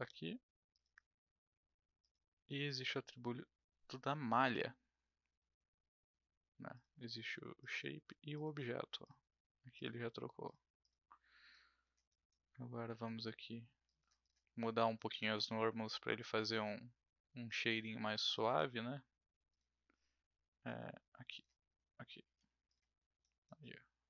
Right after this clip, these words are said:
Agora ficou um pouquinho mais bonito. Ele marcou as áreas onde não tem muita suavidade. Ó. Aqui ele entendeu como um plano,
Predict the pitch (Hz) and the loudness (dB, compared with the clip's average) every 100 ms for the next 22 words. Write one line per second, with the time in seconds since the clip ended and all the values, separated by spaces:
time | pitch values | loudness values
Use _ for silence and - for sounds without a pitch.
0 | - 139 139 - 143 - 131 143 135 131 | -16 -14 -14 -16 -12 -10 -10 -10 -6 -4
1 | - - - _ - - _ - - - | -4 -8 -16 _ -12 -12 _ -20 -16 -16
2 | - _ 117 113 113 107 - 110 107 110 | -16 _ 0 2 2 2 6 6 8 8
3 | 107 107 - - - 127 117 113 110 107 | 6 6 2 0 -4 -4 -2 0 0 -2
4 | - 107 101 104 - - _ _ _ _ | -2 -2 -2 -6 -12 -20 _ _ _ _
5 | _ _ - 127 127 - - 135 131 139 | _ _ -14 -12 -8 -6 0 0 0 -4
6 | 156 170 165 165 185 _ _ _ _ _ | -2 -4 -4 -8 -10 _ _ _ _ _
7 | _ _ _ _ _ _ _ _ _ _ | _ _ _ _ _ _ _ _ _ _
8 | _ _ _ _ _ _ - - _ _ | _ _ _ _ _ _ -12 -12 _ _
9 | _ _ _ _ _ _ _ _ _ _ | _ _ _ _ _ _ _ _ _ _
10 | - 120 - 113 110 110 107 107 110 123 | -10 -6 -4 -4 -4 -2 -2 -2 -2 -4
11 | - 160 165 165 151 | -2 -2 -2 -6 -6